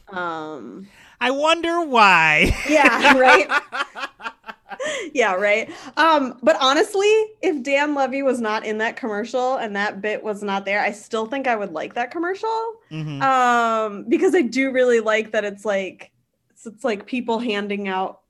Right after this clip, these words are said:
Speaker 1: packages of M and M's as, like, an apology.
Speaker 2: Yeah.
Speaker 1: And I really like the, like, "Here's M and M's. I'm sorry for mansplaining." Mansplaining is when,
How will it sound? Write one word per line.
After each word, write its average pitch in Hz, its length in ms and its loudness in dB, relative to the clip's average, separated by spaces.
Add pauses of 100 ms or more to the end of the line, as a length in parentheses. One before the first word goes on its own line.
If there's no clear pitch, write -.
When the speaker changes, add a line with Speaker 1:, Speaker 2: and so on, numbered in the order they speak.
(240)
Speaker 1:
packages 202 560 -2
of 202 140 -8
M 190 200 -2
and 180 80 -6
M's 190 240 -8
as, 220 180 -8
like, 190 280 -6
an 202 80 -6
apology. 226 800 -6 (380)
Speaker 2:
Yeah. - 120 2
Speaker 1:
And 247 80 2
I 247 60 2
really 247 300 4
like 208 380 0
the, 226 140 0
like, 196 380 -2 (640)
"Here's 269 320 -8
M 285 160 -2
and 285 120 -4
M's. 247 420 -4
I'm 233 140 -6
sorry 233 320 -2
for 269 160 -6
mansplaining." 226 1080 -6 (420)
Mansplaining 285 800 0
is 262 120 0
when, 240 300 0